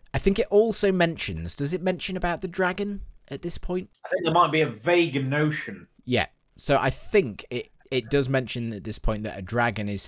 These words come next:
Speaker 2: I don't
Speaker 1: threatening
Speaker 2: think
Speaker 1: the
Speaker 2: it says it's a, I don't think it says it's a dragon, but maybe possibly, uh, like a, a, a great evil.
Speaker 1: Yes, threatens the Kingdom of Daventry, and specifically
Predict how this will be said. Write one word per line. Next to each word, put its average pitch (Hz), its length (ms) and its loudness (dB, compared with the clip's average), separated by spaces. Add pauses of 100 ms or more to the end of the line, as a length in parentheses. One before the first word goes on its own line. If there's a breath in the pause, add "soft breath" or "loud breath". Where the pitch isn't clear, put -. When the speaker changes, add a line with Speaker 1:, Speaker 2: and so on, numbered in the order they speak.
(120)
Speaker 2:
I 123 40 6
don't - 100 2
Speaker 1:
threatening 226 260 4
Speaker 2:
think - 40 -2
Speaker 1:
the 196 40 -2
Speaker 2:
it 202 240 2
says - 40 -4
it's 185 200 2
a, 190 60 10 (120)
I 156 120 8
don't 180 240 4
think 202 120 -4
it 202 120 2
says 202 240 0
it's 160 80 -8
a 180 80 0
dragon, 151 480 0
but 120 200 0
maybe 147 300 2
possibly, 139 720 -2
uh, 127 160 4
like - 180 0
a, 117 240 0
a, - 520 -10
a - 20 -10
great 139 500 -4
evil. 156 640 0
Speaker 1:
Yes, - 580 -4
threatens 131 560 4
the 117 120 -2
Kingdom 107 340 -2
of 92 100 -8
Daventry, 92 540 -4
and 113 360 -6 (100)
specifically 123 760 -2